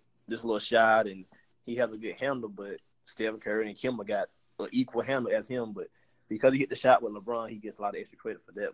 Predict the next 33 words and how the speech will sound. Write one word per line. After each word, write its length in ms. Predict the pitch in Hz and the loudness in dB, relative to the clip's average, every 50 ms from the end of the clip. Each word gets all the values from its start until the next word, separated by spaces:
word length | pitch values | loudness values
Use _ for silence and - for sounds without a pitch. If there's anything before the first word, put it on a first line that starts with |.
| _ | _
But 120 | - 80 82 - _ _ _ _ - - | -14 -14 -14 -16 _ _ _ _ -2 4
I 140 | - 131 | 6 6
would 140 | 180 156 120 | 6 6 4
say 220 | - - 110 101 98 | 0 -2 -8 -8 -8
Dame 380 | 92 98 110 117 113 113 107 | -8 -8 -8 -8 -8 -10 -14
the 80 | 95 90 | -16 -14
most 340 | 92 98 104 110 113 113 - | -10 -6 -6 -6 -6 -8 -12
because 540 | 110 104 - 107 101 98 95 95 95 _ _ _ _ _ _ _ _ _ - | -16 -14 -10 -10 -10 -10 -10 -14 -16 _ _ _ _ _ _ _ _ _ -8
when 140 | - 117 120 | -4 -2 0
you 80 | 120 | 2
look 180 | 131 165 165 156 | 2 2 2 2
at 60 | 135 | 2
a 80 | 120 117 | 2 2
guy's 320 | 123 127 127 123 110 _ - | 2 2 2 0 -2 _ -10
overall 540 | 101 120 120 117 113 120 117 117 113 104 104 | -12 -10 -10 -8 -6 -6 -4 -4 -6 -8 -10
legacy, 460 | 113 110 104 - - - 110 107 107 | -12 -12 -12 -14 -16 -14 -14 -12 -8
Dame 260 | 104 110 120 123 123 | -6 -6 -6 -6 -6
has 120 | 117 110 | -8 -10
been 360 | 110 107 110 110 107 104 107 107 _ _ _ _ _ _ _ _ - | -10 -10 -10 -10 -10 -10 -12 -16 _ _ _ _ _ _ _ _ -8
about 340 | - 110 107 113 110 104 - | -4 0 2 4 4 2 0
twenty 280 | - - 143 139 135 131 | -4 -4 -4 -4 -4 -6
points, 560 | 127 - 147 127 127 131 127 123 120 _ _ - | -8 -8 -6 -6 -4 -4 -6 -8 -10 _ _ -8
or 120 | 95 95 92 - | -8 -8 -6 -2
about 200 | - 104 - - | -2 -2 -2 -2
twenty 260 | - - 131 135 135 | -2 -2 0 0 0
to 100 | 123 113 | -2 -4
twenty-five 580 | - - 135 127 117 - 120 120 120 117 - - | -4 -2 -2 -2 0 0 2 2 2 0 -2 -4
points, 320 | 127 120 120 113 98 - | -6 -6 -6 -6 -8 -10
six 160 | - 117 - | -12 -12 -12
assists 520 | 127 113 - - 120 117 113 107 107 - _ _ _ _ _ _ _ - 101 _ - | -14 -16 -8 -6 -4 -4 -4 -6 -12 -20 _ _ _ _ _ _ _ -20 -12 _ 2
almost 340 | 107 110 113 117 110 101 98 | 2 2 2 2 -2 -6 -4
every 240 | 113 117 110 104 | -6 -6 -6 -8
year. 380 | 101 117 123 117 107 101 98 | -8 -6 -6 -6 -6 -6 -8